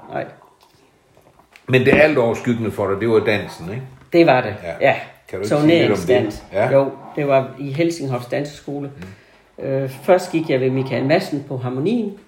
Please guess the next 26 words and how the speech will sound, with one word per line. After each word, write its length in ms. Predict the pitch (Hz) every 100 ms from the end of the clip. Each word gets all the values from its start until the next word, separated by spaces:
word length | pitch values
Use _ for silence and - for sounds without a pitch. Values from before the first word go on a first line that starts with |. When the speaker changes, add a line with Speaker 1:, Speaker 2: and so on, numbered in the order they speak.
| -
Speaker 1:
og 120 | 135
så 300 | - 143 139
ved 100 | 135
Helsinghoffs 840 | 127 139 131 123 117 117 - - - - - - -
på 60 | 117 113 113 113
Norden, 280 | 123 120 - 131 - _ _ _ _ _
Hotel 280 | 131 - 117
Norden. 240 | 113 117 117 -
Speaker 2:
Mhm. 100 | 87 95 98 _ _ _
Speaker 1:
Og, 400 | - 127 135 123
øh, 340 | 127 117 127
vi 120 | 156 170
var 140 | 175
sådan 240 | 170 180 170
et 60 | - -
ellevte 300 | 170 208 -
hold, 240 | 127 123 127 - - _ _ _ _ _ _ _
hvor 360 | - 135 120 - _ _ _ _ -
Vibeke, 520 | 156 180 175 160 156 - _ _
min 220 | 147 139
gode 220 | 135 143
veninde 260 | 143 139 143
Helsinghoff, 480 | 160 170 - 151 -
også 180 | 170 -
var 60 |
med, 220 | 151 151